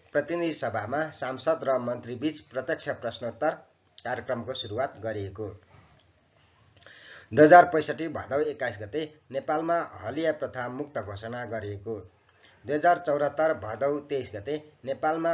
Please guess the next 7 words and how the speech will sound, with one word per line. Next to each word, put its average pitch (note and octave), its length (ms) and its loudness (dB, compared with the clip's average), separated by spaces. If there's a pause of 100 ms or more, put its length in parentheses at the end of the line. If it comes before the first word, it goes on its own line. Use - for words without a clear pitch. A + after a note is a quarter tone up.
(140)
पहिलो C#3+ 240 -2
पटक D3 460 -4
विद्युतीय D3+ 500 -6
भुक्तानी C#3 420 -4
प्रणालीको A2 680 -6
सुरुवात B2+ 520 -4
नवीन, C#3+ 560 -4